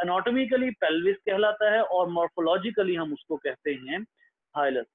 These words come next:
ठीक है, ये total हमारी कल discussion हुई थी। और उसके बाद हमने कहा था कि इसके color की reason जो है वो भी हमने कही थी कि जो color की reason है वो urea की deposition है। कि किडनी का जो cortical region होता है, cortical region में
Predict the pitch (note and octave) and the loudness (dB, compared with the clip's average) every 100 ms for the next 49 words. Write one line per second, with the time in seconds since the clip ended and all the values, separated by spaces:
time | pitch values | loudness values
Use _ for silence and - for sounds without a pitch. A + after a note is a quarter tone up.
0 | - C#3+ G3+ E3 F3 F#3 E3+ F3+ E3 D3+ | -14 -6 -4 0 0 0 0 0 0 0
1 | D3+ D#3 D3 - - - D3+ C#3 C#3+ C#3 | 0 0 -2 -4 -6 -8 -8 -6 -6 -4
2 | F#3 F3+ D3 D3+ D#3 D#3+ D#3+ - F3 E3 | -2 2 4 4 2 0 -4 -2 2 4
3 | E3+ E3+ F3 E3 E3+ F3 G3 - _ _ | 2 0 0 2 2 2 0 -4 _ _
4 | - F#3 F#3 F#3 F#3 - G3+ - F3+ G3+ | -4 2 4 2 -2 -2 -4 2 4 4
5 | G3 G#3+ F#3 E3+ G#3 G#3 G3+ F#3 F3+ F#3 | 2 0 0 2 2 2 4 4 2 2
6 | F#3+ F#3+ G3 G3 F#3+ F#3+ G3 F3+ F3 F#3 | 0 0 0 0 0 0 -2 0 2 4
7 | G#3+ G3+ G#3 F3+ D#3+ F#3 D#3 E3+ - _ | 4 2 0 0 -2 -2 2 0 0 _
8 | _ - F3+ D#3+ F#3+ G#3+ G#3+ A3 F3+ - | _ -2 -2 0 2 4 2 4 2 2
9 | D#3+ E3 E3 G#3+ F#3 E3 F#3+ - _ - | -2 -2 -2 0 0 2 0 -2 _ -10
10 | E3+ G3 F#3+ B3 A#3 A#3 F#3 F#3 F#3 A#3+ | -4 -2 0 2 4 2 4 2 4 2
11 | A#3+ F#3+ F3 G3 E3 D#3 E3 D#3 E3+ - | 2 2 0 0 0 0 2 2 2 -2
12 | _ _ _ _ _ _ _ _ _ E3+ | _ _ _ _ _ _ _ _ _ 2
13 | F3+ F#3 A#3 A#3+ F#3+ F3+ G3 F#3+ E3 F#3 | 4 4 4 4 4 2 0 0 0 -2